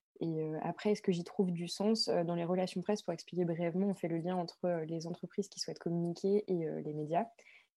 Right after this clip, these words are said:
Et, euh, ça dépend en fait, euh, des clients pour lesquels on travaille. J'ai découvert des, des entreprises, des associations super intéressantes. Mais je travaille aussi des fois pour des clients, euh, dans lesquels les projets me correspondent pas du tout. Et ça, c'est un peu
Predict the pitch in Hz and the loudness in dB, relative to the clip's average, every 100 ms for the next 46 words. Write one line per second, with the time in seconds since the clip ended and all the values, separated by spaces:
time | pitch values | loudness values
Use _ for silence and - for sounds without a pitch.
0 | - 175 170 165 160 160 - - - - | -4 0 2 0 0 -2 -4 -6 -10 -14
1 | _ - - 185 180 175 220 185 - - | _ -8 0 2 4 4 4 2 -4 -4
2 | 160 160 160 - 175 185 170 156 165 156 | -2 0 -2 -2 -2 0 -2 -2 -4 -4
3 | - 160 170 196 170 156 - 165 156 156 | -6 -2 0 0 0 -4 -4 -4 -2 -4
4 | 156 160 165 170 - 190 165 156 160 - | -6 -6 -6 -6 -4 -4 -4 -6 -6 -8
5 | - 170 170 - 220 214 185 170 170 165 | -6 -4 -4 -2 0 2 2 -2 -8 -6
6 | 196 - - - - 170 - 165 160 - | -6 -6 -12 -20 -12 -8 0 2 2 -2
7 | 170 175 - 160 156 - 170 165 151 - | 0 -2 -2 -4 -6 -4 -4 -4 -6 -10
8 | - _ _ - 156 156 170 165 151 - | -16 _ _ -12 -10 -4 -4 -4 -6 -4
9 | 165 170 165 147 156 160 156 151 160 151 | -2 0 0 -2 -6 -6 -6 -4 -4 -4
10 | - 175 156 160 156 - | -2 -2 -2 -6 -8 -8